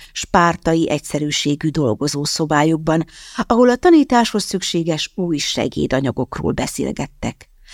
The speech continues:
Néha annyira belefeledkeztek a munkába, hogy enni is elfelejtettek. Nem ritkán az is megtörtént, hogy már rájuk esteledett,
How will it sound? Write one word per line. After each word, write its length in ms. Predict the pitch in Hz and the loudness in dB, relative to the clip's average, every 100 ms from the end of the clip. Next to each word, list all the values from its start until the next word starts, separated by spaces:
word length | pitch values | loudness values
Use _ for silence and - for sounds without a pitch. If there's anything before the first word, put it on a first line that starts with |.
| - - - - - | -20 -20 -20 -14 0
Néha 280 | 226 240 240 | 4 6 6
annyira 340 | 254 247 226 | 6 6 6
belefeledkeztek 880 | 214 214 190 196 185 - 185 185 180 | 4 0 0 0 0 -2 -2 -4 -2
a 40 | |
munkába, 560 | 180 202 208 185 180 185 _ | 0 0 0 0 0 -4 _
hogy 220 | - 214 - | -2 -2 -2
enni 420 | 175 147 143 143 | -6 -4 -4 -4
is 200 | 156 - - | -4 -6 -4
elfelejtettek. 1120 | 143 131 139 117 123 - 123 - 135 _ _ _ _ _ - _ | -4 -4 -4 -4 -4 -8 -12 -10 -10 _ _ _ _ _ -20 _
Nem 200 | - 214 | 2 4
ritkán 360 | 208 208 - 196 | 4 2 0 0
az 140 | 196 | 0
is 140 | 180 - | -2 -4
megtörtént, 640 | 185 - 196 185 196 190 - - - | -4 -2 -2 0 0 0 -8 -18 0
hogy 160 | 220 | 2
már 200 | 214 214 | 4 2
rájuk 400 | 214 170 143 151 | 2 -2 -2 -2
esteledett, 680 | 156 - - 160 170 170 _ | -2 -2 -2 -2 0 -4 _